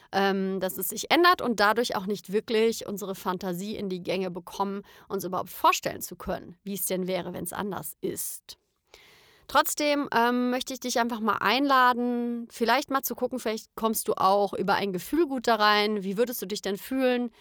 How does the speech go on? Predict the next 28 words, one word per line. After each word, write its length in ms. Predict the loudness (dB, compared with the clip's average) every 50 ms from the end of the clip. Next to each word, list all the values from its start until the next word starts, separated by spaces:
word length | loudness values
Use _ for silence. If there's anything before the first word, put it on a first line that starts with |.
| -20 -20 -20 _ 0
wenn 260 | 2 4 4 4 4
dein 160 | 4 4 4
Konto 440 | 4 2 2 2 2 0 -2 -2 -2 0
immer 280 | 2 4 6 6 6 4
gefüllt 440 | 2 -2 -2 0 2 2 2 2 2
wäre 240 | 2 2 4 4
und 220 | 2 2 2 0 -2
es 160 | -4 -4 0
wäre 120 | 2 2 2
dafür 320 | 0 -2 -6 -4 -4 -6
ge-, 360 | -4 -4 -2 -2 -2 -2 -4 -4
gesorgt, 680 | -4 -4 -2 0 2 4 6 6 6 6 4 0 -4 -2 0
dass 120 | -2 0
immer 380 | 0 2 2 4 4 4 2 0
auch 140 | 0 0
was 180 | -2 -4 -2 0
nachkommt? 640 | 0 0 0 0 -2 -4 -2 -2 -2 -2 -2 -6 -10
Du 40 | -10
kannst 320 | -6 -6 -6 -4 -4 -6
auch 120 | -6 -4
was 160 | -4 -4 -2 2
ausgeben. 540 | 2 2 2 2 -2 -2 -2 -2 -2 -4 -6 -10 -20 -20 -20 -20 -20 -14 _
Du 380 | -2 0 2 2 4 2 2 2
hast 460 | 2 2 2 0 -2 -6 -8 -10 -10 -14 -12
quasi 360 | -4 0 0 0 0 0 -4 -6
diese 280 | -6 -6 -4 -6 -6
existenziellen 1080 | -8 -8 -12 -10 -10 -10 -8 -6 -6 -4 -4 -4 0 4 6 6 6 6 4 2 -2 -8 _ _ _ _ _ _ _
Sorgen 760 | -6 0 2 4 6 6 4 4 2 0 0 -2 -4 -6 -10